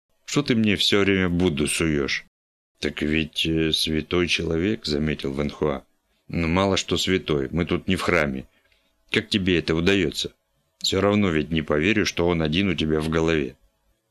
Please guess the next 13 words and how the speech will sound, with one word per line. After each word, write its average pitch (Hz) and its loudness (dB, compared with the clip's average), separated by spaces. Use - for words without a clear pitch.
В 82 0
экипаже 85 -2
все 92 0
знали 78 0
с - -4
самого 73 0
начала, 80 0
что - -4
Калуца 85 0
будет 82 0
заниматься 78 0
мозговыми 78 0
эффектами. 69 -2